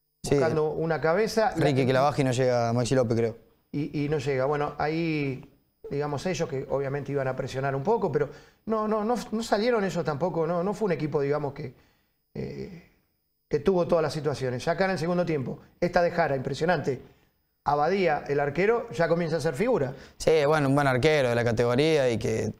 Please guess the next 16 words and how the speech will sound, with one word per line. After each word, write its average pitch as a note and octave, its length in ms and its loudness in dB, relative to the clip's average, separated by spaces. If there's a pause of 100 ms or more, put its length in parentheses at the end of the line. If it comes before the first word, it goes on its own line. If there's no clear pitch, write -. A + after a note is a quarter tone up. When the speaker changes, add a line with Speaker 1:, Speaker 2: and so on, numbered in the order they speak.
Speaker 1:
eh, A2+ 340 -4 (140)
las B2 120 0
dos C3 140 2
o A#2+ 40 -2
tres B2+ 200 0
veces A#2+ 140 0
que A2 60 -2
pudo, A#2 560 0
bueno, A#2+ 160 0
acá A2+ 140 2
otra A#2 160 2
vez A#2 80 -2
con G#2+ 120 0
Maxi, G#2+ 340 -2
con - 180 -4
Maxi. A2 240 -2